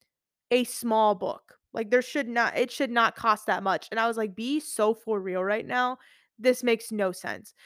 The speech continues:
Shout out to my other online course professor. He was like, "This book is six hundred dollars, but I copied it."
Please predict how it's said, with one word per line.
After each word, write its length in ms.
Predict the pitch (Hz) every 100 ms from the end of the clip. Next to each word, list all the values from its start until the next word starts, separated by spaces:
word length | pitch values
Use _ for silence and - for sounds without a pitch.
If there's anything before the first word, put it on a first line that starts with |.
| _
Shout 240 | - 254 294
out 140 | 427
to 100 | -
my 180 | 349 269 -
other 340 | 214 240 254
online 360 | 247 254 269 269
course 240 | 277 277
professor. 380 | 285 277 277 277
He 100 | 269
was 160 | 254 226
like, 240 | 233 202
"This 140 | 262 -
book 160 | 370
is 120 | 370 -
six 140 | 240
hundred 200 | 233 220
dollars, 380 | 190 180 196 202
but 120 | 196 190
I 80 |
copied 420 | 196 185 185 220 233
it." 220 | 240